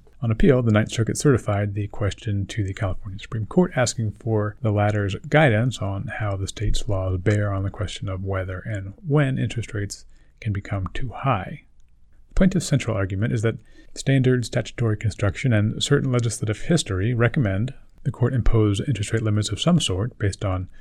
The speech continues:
the unconscionability doctrine. The plaintiffs also argue doing so would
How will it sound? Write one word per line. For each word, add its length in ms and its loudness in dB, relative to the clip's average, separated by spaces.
the 80 -2
unconscionability 760 -6
doctrine. 360 -4
The 60 -2
plaintiffs 340 0
also 380 -2
argue 340 0
doing 340 6
so 420 -2
would 160 -8